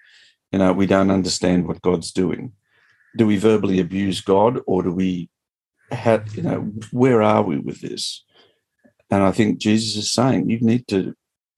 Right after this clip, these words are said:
keep your eye on Christ, you need to keep your eye on Jesus, on God's sovereignty and everything, and not just be focusing on self and holding God accountable to me. That's,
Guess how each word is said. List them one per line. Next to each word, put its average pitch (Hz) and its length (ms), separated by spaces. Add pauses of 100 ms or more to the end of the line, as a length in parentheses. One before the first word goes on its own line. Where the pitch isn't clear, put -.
(460)
keep 123 200
your 107 180
eye 95 120
on 90 160
Christ, - 520
you 101 60
need 110 120
to 110 60
keep - 240
your 92 140
eye 87 60
on 87 120
Jesus, - 680 (600)
on 95 200
God's 101 360
sovereignty 104 520
and 85 100
everything, 80 460 (400)
and 98 240
not 104 280
just - 240
be 95 100
focusing 90 500
on 85 140
self - 680 (800)
and 90 140
holding 92 360
God 87 220
accountable 87 560
to - 120
me. 85 420 (840)
That's, - 480